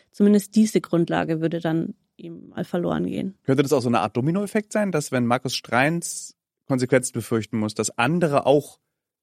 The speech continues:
Speaker 2: mit Konsequenzen zu rechnen haben und sich diese Art des, äh, des Coachings einfach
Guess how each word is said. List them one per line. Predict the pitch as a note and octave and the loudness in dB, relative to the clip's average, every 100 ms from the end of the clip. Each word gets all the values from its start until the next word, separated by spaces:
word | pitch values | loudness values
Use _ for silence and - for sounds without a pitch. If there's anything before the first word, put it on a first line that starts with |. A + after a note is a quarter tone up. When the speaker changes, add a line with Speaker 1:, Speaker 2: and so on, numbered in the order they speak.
| _ _ _ _ - | _ _ _ _ -6
Speaker 2:
mit | B2 | -4
Konsequenzen | C3 A#2 A2+ B2 A#2+ | -2 -2 0 0 0
zu | B2 | -2
rechnen | A#2 B2 D#3 C3+ | 0 0 -2 0
haben | C3 C#3 | 0 -2
und | - A#2 | -4 -6
sich | - B2+ - | -4 -4 -4
diese | C#3+ D3 D3 | -4 0 2
Art | A#2 C3+ - - B2 | 4 2 0 -6 -2
des, | A#2 A2 - - | 0 0 -4 -4
äh, | A2 A2+ G#2+ G#2+ A#2 | -2 0 0 -2 -4
des | B2 - | -6 -4
Coachings | - C3 - C3+ C3 | 0 0 2 -2 0
einfach | - A#2 A#2+ | -2 0 -2